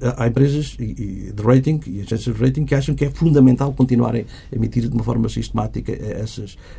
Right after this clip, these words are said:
eh, eh, essas notas, mesmo quando não são solicitadas para isso. Para criar essa visibilidade, eh, e muitas vezes para criar o, o que chama o ceiling, ou o teto, eh, sobre, que é outro erro.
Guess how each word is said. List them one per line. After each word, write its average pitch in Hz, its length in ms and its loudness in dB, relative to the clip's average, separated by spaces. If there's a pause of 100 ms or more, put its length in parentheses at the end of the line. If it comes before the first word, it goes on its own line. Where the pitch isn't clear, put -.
eh, 92 580 -10
eh, 107 100 -8
essas 101 340 -6
notas, 135 340 4
mesmo 156 480 6
quando 151 360 4 (220)
não 127 120 6
são 139 160 2
solicitadas 113 640 -4
para 107 160 -4
isso. - 180 -6 (260)
Para 180 160 6
criar 165 240 4
essa 131 220 4
visibilidade, 131 640 4 (600)
eh, 175 240 6
e 160 80 8
muitas 180 320 8
vezes 160 180 4
para 160 160 6
criar 143 380 4
o, 131 300 2
o - 20 -6
que - 100 -12
chama 151 220 4 (100)
o 131 220 2
ceiling, 147 340 6
ou 113 140 2
o 113 40 0
teto, 151 640 2
eh, 127 180 4
sobre, 120 460 0
que - 140 2
é - 20 8
outro 143 240 6
erro. 110 160 2